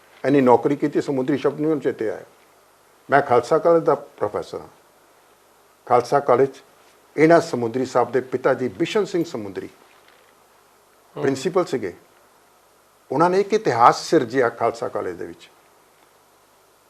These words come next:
Speaker 1: ਉਹਨਾਂ ਨੇ ਬੱਚਿਆਂ ਨੂੰ ਸਿੱਖੀ ਨਾਲ ਜੋੜਿਆ। ਪੰਥਕ ਸੋਚ ਸੀਗੀ ਜੋ ਕਿ ਤੇਜਾ ਸਿੰਘ ਸਮੁੰਦਰੀ ਉਹਨਾਂ ਦੇ ਪਿਤਾ ਦੇ ਮਨ 'ਚ ਸੀਗੀ, ਭਾਵ ਇਹਨਾਂ ਦੇ ਦਾਦਾ ਜੀ ਦੇ ਮਨ 'ਚ ਸੀਗੀ,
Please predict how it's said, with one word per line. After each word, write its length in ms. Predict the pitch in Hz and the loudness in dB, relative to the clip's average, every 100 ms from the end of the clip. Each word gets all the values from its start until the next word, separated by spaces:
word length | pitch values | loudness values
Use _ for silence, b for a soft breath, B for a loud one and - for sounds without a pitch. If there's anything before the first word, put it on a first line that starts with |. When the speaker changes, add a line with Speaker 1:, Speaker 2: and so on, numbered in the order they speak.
| - | 0
Speaker 1:
ਉਹਨਾਂ 220 | 147 139 | 4 6
ਨੇ 220 | 131 180 - _ _ - | 4 0 -6 _ _ 0
ਬੱਚਿਆਂ 320 | 123 - 156 | 0 4 4
ਨੂੰ 100 | 170 | 4
ਸਿੱਖੀ 380 | 165 156 - 165 | -2 -6 -4 -2
ਨਾਲ 140 | 165 | 0
ਜੋੜਿਆ। 440 | 165 107 104 117 - - _ _ _ _ _ _ _ _ _ _ _ _ _ _ _ b b b _ _ | 0 0 2 2 0 -10 _ _ _ _ _ _ _ _ _ _ _ _ _ _ _ b b b _ _
ਪੰਥਕ 400 | 156 160 160 - | 0 0 -2 -6
ਸੋਚ 280 | - 147 139 | 2 4 4
ਸੀਗੀ 320 | - 117 110 - _ _ _ _ _ | 2 -2 -4 -8 _ _ _ _ _
ਜੋ 220 | - 151 | -2 2
ਕਿ 180 | 156 190 | 2 0
ਤੇਜਾ 400 | 185 - 139 156 | -2 0 2 2
ਸਿੰਘ 240 | 156 160 165 | 2 -2 -6
ਸਮੁੰਦਰੀ 540 | - 135 127 139 160 | -8 -6 -4 -2 0
ਉਹਨਾਂ 200 | 156 147 | 0 0
ਦੇ 60 | 135 | -2
ਪਿਤਾ 340 | - 156 180 | -4 -2 0
ਦੇ 100 | 165 | 0
ਮਨ 160 | 123 110 | -2 -4
'ਚ 60 | |
ਸੀਗੀ, 260 | - 101 95 b b | -10 -14 -14 b b
ਭਾਵ 340 | 139 131 127 - - | 6 6 6 -4 -4
ਇਹਨਾਂ 160 | 143 151 | 2 4
ਦੇ 100 | 131 | 6
ਦਾਦਾ 300 | 117 110 127 | 8 8 6
ਜੀ 100 | 127 | 4
ਦੇ 60 | |
ਮਨ 140 | 104 98 | -2 -8
'ਚ 40 | |
ਸੀਗੀ, 200 | 92 90 | -14 -18